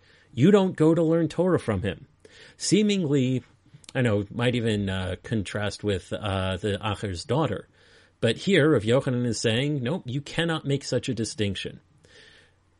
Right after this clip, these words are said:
Rav Yochanan, uh, sorry, Reish Lakish, his student, tried justifying Rav Meir. And he said Rav Meir found a verse and expounded it as follows.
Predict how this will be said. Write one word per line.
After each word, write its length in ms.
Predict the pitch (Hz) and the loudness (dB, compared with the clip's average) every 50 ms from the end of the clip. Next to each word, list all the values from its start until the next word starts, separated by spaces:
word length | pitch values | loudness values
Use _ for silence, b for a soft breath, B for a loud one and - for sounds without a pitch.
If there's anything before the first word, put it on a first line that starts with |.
| _ - | _ 0
Rav 160 | 139 135 117 | 2 2 4
Yochanan, 760 | 135 208 277 294 277 - - 127 101 92 92 117 165 185 151 | 4 4 4 4 2 2 0 0 0 0 0 0 -2 -4 -2
uh, 80 | - 127 | -2 0
sorry, 220 | - 139 113 98 | 2 2 2 2
Reish 240 | 87 104 107 - - | 2 0 -2 0 2
Lakish, 520 | 160 208 226 - - 101 - - - - - _ _ _ _ _ _ _ - - _ - - - - | 2 2 2 2 -2 -6 -6 -8 -12 -12 -14 _ _ _ _ _ _ _ -20 -20 _ -20 -20 -18 -8
his 180 | - 143 151 - | -4 -4 -4 -2
student, 500 | - - 220 226 156 135 131 123 - - B B B B B B B B | 2 4 4 6 6 4 2 0 -4 -10 B B B B B B B B
tried 540 | B - - 214 226 233 226 220 180 175 147 - - _ _ - | B 0 2 2 4 4 2 2 0 -2 -6 -8 -18 _ _ 2
justifying 840 | 175 190 185 - - 170 165 - 147 135 131 127 127 123 123 117 123 - | 2 2 2 4 0 -2 0 0 0 0 2 2 0 0 -2 -4 -6 -4
Rav 260 | 127 131 131 110 - | 0 2 2 2 2
Meir. 400 | 113 104 104 98 85 - - - _ _ B B B B B B B B B | 2 2 2 2 0 -2 -8 -16 _ _ B B B B B B B B B
And 140 | 117 110 123 | -2 0 0
he 60 | 160 | 0
said 240 | 156 - 180 170 156 | 2 2 2 2 4
Rav 160 | 165 143 - | 2 0 2
Meir 280 | 185 226 247 240 214 202 | 0 0 2 2 2 2
found 300 | - 185 185 190 185 165 | 2 2 2 2 2 0
a 60 | 151 | 0
verse 280 | 120 147 160 151 - | 2 2 2 2 0
and 80 | - 135 | 0 -2
expounded 540 | 127 - - - 131 127 135 131 123 127 113 | -4 -4 -4 -2 0 0 0 2 0 0 0
it 160 | 120 120 - | 0 -2 -4
as 300 | - 120 113 113 - - | -4 -2 -2 -2 -2 -4
follows. 640 | - - - 104 104 98 80 - - - - - - | -8 -4 -2 0 0 0 -2 -4 -8 -10 -12 -16 -18